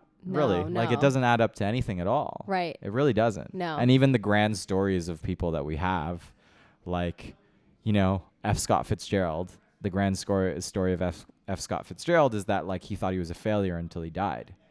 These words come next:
Speaker 1: right?
Speaker 2: Right,
Speaker 1: 'Cause The
Speaker 2: yeah.
Speaker 1: Great Gatsby didn't get big until after.
Speaker 2: Yes, I didn't, I did know that,
Speaker 1: Like, that's
Speaker 2: yeah.
Speaker 1: obviously very painful, but we don't feel his pain anymore,
Speaker 2: Right,
Speaker 1: right?
Speaker 2: yeah.
Speaker 1: And so the fact that he thinks is a failure is only exists in his own mind,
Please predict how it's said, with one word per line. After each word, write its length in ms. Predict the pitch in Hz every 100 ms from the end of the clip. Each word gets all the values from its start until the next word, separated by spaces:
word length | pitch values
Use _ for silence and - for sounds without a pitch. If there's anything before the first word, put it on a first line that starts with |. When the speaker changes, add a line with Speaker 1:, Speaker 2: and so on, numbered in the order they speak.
| _ _ -
Speaker 1:
right? 140 | 98
Speaker 2:
Right, 80 | 90
Speaker 1:
'Cause 120 | 95
The 60 | 104
Speaker 2:
yeah. 180 | 104 98
Speaker 1:
Great 80 | 107
Gatsby 300 | 98 - 92
didn't 160 | 92
get 140 | 87 76
big 140 | 95
until 220 | 90 85 90
after. 320 | 107 - 82
Speaker 2:
Yes, 260 | 220 226 214
I 100 | 180
didn't, 240 | 180 165
I 80 | 165
did 160 | 165 165
know 140 | 160
that, 200 | 156 139
Speaker 1:
Like, 140 | 110 98
that's 200 | 127 -
Speaker 2:
yeah. 60 | 120
Speaker 1:
obviously 240 | 110 104
very 200 | 98 92
painful, 380 | - 175 160 104
but 40 | 92
we 120 | 98
don't 160 | 92 90
feel 140 | 87
his 100 | 76
pain 220 | - 117
anymore, 380 | 90 78 - 50 - -
Speaker 2:
Right, 120 | 185
Speaker 1:
right? 260 | 180 156 -
Speaker 2:
yeah. 120 | 196
Speaker 1:
And 80 | 196
so 120 | 185 104
the 100 | 101
fact 240 | 113 110
that 80 | 92
he 140 | 123
thinks 240 | 127 101 90
is 100 | 87
a 40 |
failure 420 | - 90 87 87 85
is 220 | 78 -
only 220 | 101 95 90
exists 320 | 82 85 -
in 80 | 85
his 160 | 78
own 140 | 80 73
mind, 320 | 85 53